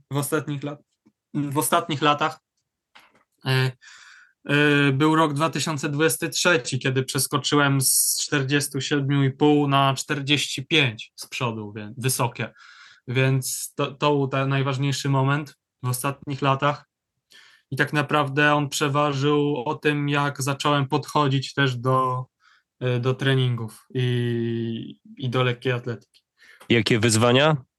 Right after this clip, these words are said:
Speaker 2: przed tobą? Jakie plany na najbliższą przyszłość? Bo dalsza to wiadomo,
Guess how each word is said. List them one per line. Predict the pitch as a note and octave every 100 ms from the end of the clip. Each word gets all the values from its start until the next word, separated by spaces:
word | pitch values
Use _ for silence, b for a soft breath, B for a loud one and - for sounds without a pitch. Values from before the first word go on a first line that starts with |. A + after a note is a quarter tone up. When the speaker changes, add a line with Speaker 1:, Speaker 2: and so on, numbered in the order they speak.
| _
Speaker 2:
przed | - B2 -
tobą? | B2 A#2+ C3+ C#3+ C3+
Jakie | B2 A#2 A#2
plany | - A#2 A#2 A#2
na | A#2
najbliższą | A#2 A#2 A#2 A2 A#2+ A#2+ - - G#2+
przyszłość? | G2+ - G#2+ - A#2 B2+ - B B B _
Bo | G#2+ G#2+
dalsza | A2 A#2 G#2+ A2
to | G2+ G2+
wiadomo, | G2+ F#2 F2 D#2+